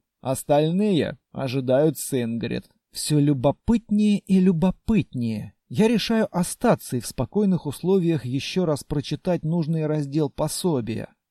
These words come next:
Успеваю изучить всю информацию ровно один раз, когда подходит моя очередь. Девушки возвращались с задания, но ни одна из них не сказала о нём ни слова.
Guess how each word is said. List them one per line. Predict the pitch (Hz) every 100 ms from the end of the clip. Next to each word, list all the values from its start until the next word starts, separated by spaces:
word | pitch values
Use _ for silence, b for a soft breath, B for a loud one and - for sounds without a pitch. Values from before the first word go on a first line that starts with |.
| _
Успеваю | - - 117 165 220 -
изучить | 147 170 - 202 -
всю | - 202
информацию | 185 - 160 170 180 170 - 160
ровно | 160 180 156 160
один | - 156 123 131
раз, | 143 202 -
когда | - 120 139
подходит | 156 123 - 147 131 -
моя | 131 135 135
очередь. | - 135 113 - 120 120 - _ _ _ _
Девушки | 139 254 247 196 -
возвращались | 165 156 170 175 - 208 180 147
с |
задания, | 135 156 165 202 170 127
но | 117 127
ни | 151
одна | 165 165 214 196
из | 160
них | 185 190 160
не | 147
сказала | - 147 139 170 160 143
о | 147 147
нём | 156 147
ни | 151
слова. | 151 - 160 135 117 -